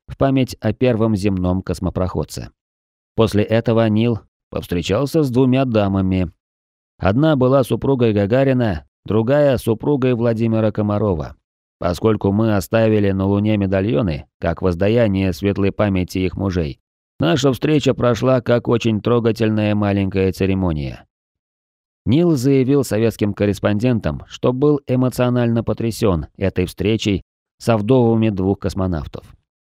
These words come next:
«В тот вечер космонавты пригласили меня на ужин.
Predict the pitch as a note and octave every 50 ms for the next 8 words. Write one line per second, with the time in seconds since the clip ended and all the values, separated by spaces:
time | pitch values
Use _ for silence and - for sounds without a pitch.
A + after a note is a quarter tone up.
0 | _ _ _ _ _ - - - F#2+ G#2 G2 - G2+ C3 C#3+ C#3+ - - D2 -
1 | - - _ - D#2 D2 - E2+ F2 G2 B2+ D#3+ D#3+ - - A#2 G#2+ A2+ A#2 A2
2 | A2+ B2 A#2+ A2+ - C#3 C#3 B2+ B2+ B2 B2+ B2 B2+ B2+ A#2+ A#2+ B2+ D3 D#3 C#3
3 | G#2+ - D2 B1+ A#1+ -